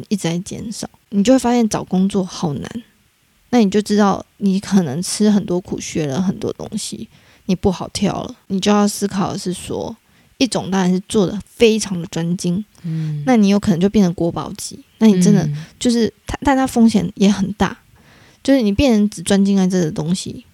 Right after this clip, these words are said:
Speaker 1: 所以你变成你，你可以靠这个，如果大家未来这个社会方向会重视这件事情哦，你可能因此会赚很多钱，或者是有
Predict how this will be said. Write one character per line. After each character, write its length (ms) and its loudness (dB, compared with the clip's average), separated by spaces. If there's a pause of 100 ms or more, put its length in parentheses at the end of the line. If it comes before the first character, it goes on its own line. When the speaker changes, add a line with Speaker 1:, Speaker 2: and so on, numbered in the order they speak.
(320)
Speaker 1:
所 160 2
以 180 0
你 120 -6
变 200 4
成 320 2 (220)
你， 360 0
你 120 -2
可 80 0
以 80 6
靠 320 0
这 140 -10
个， 200 -8
如 80 2
果 240 0 (360)
大 200 2
家 300 -2
未 240 0
来 280 -6
这 120 -8
个 340 -8
社 220 0
会 120 2
方 220 -4
向 180 0
会 360 2
重 200 4
视 140 -2
这 80 -4
件 160 0
事 140 -4
情 160 -6
哦， 180 -6
你 160 -4
可 200 -2
能 160 -6
因 180 4
此 300 -4
会 340 0
赚 160 2
很 120 0
多 140 0
钱， 300 -2 (340)
或 140 4
者 60 4
是 120 -2
有 140 0